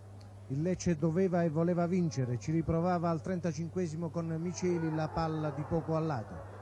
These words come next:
E al trentasettesimo finalmente in gol. Calcio di punizione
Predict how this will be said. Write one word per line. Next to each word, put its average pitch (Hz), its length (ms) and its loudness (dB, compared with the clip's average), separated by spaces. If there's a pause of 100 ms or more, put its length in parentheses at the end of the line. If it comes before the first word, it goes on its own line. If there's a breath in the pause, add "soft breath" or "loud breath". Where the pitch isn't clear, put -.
(580)
E 143 80 -4
al 156 160 -4
trentasettesimo 170 960 -4
finalmente 175 540 -4
in 175 140 -2
gol. 98 440 -8
Calcio 190 320 -4
di 165 140 -6
punizione 165 880 -4